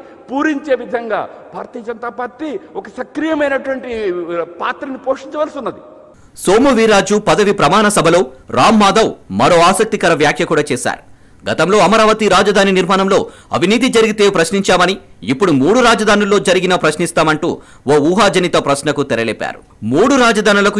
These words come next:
Speaker 2: ఎంత ఖర్చు పెడతారో ఏపీ ప్రభుత్వం చెప్పకపోయినా, నిధులపై కేంద్రం స్పందించకపోయినా, అవినీతి ఖచ్చితంగా జరుగుతుందని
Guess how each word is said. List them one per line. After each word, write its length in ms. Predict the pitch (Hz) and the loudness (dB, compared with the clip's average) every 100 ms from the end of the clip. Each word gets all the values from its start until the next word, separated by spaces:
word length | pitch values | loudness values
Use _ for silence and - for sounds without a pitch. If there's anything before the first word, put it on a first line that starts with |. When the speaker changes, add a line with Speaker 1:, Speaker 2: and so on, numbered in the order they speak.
| 156 | -2
Speaker 2:
ఎంత 140 | 180 196 180 | -2 0 -2
ఖర్చు 200 | 170 196 | -2 0
పెడతారో 340 | 175 175 165 165 - 92 139 | 0 2 2 2 -4 -4 -2
ఏపీ 160 | 185 180 | 0 0
ప్రభుత్వం 340 | 180 220 226 196 180 | 0 0 0 0 -2
చెప్పకపోయినా, 520 | 190 190 185 175 180 - - - 104 | -2 -2 0 0 0 -2 -14 -12 -4
నిధులపై 380 | 147 220 240 233 233 | 0 2 2 2 2
కేంద్రం 280 | 202 214 214 | 0 2 0
స్పందించకపోయినా, 720 | 165 180 214 208 208 190 185 185 - - | 0 0 0 -2 0 0 0 -2 -4 -8
అవినీతి 380 | 98 151 202 226 202 | -4 0 0 0 -2
ఖచ్చితంగా 400 | 190 - 190 185 147 | -2 -2 -2 0 0
జరుగుతుందని 480 | 165 196 175 165 | -2 -2 -2 -2